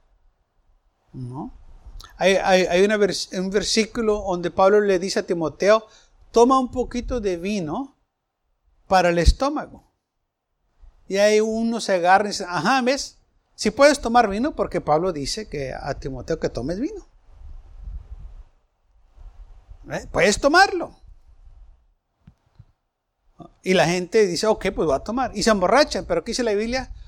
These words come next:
Los borrachos no van a entrar al reino de los cielos. Entonces, ¿qué está pasando? Es que unos están tomando ese versículo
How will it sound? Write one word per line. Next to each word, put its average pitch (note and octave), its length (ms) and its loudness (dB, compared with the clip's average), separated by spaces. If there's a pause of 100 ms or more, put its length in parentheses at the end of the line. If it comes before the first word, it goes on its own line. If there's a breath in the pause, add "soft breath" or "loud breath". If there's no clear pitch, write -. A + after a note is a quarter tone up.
(120)
Los B3 240 6
borrachos C4+ 560 4
no A#3 120 0
van B3 140 2
a B3 40 0
entrar G#3+ 220 2
al A3 60 2
reino G3 220 -4
de G#3+ 80 0
los B3 140 -6
cielos. - 460 -10 (1900)
Entonces, C4+ 520 4
¿qué C#4 100 -2
está C4 180 0
pasando? A#3+ 400 2
Es F#3 160 2
que G#3+ 100 -2
unos G3 300 -2 (340)
están F#3+ 440 -4
tomando G3 440 2
ese G3 160 -4
versículo F#3+ 720 -6